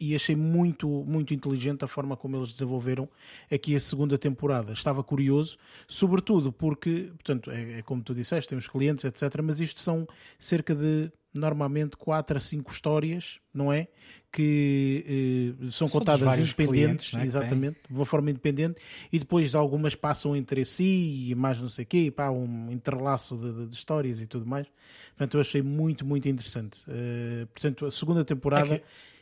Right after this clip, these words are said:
Speaker 1: não estava à espera de ser tão boa, sinceramente.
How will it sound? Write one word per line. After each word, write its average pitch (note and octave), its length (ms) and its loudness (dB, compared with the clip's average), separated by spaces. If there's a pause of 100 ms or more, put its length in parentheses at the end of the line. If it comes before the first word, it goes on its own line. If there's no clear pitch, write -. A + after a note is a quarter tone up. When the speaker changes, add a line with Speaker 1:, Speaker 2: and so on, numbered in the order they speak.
(300)
Speaker 1:
não E3 460 4
estava D3+ 400 -2
à C#3+ 40 4
espera C#3+ 320 0
de - 60 -6
ser D3 120 -4
tão C#3 160 -4
boa, A2 300 -8
sinceramente. A#2+ 640 -6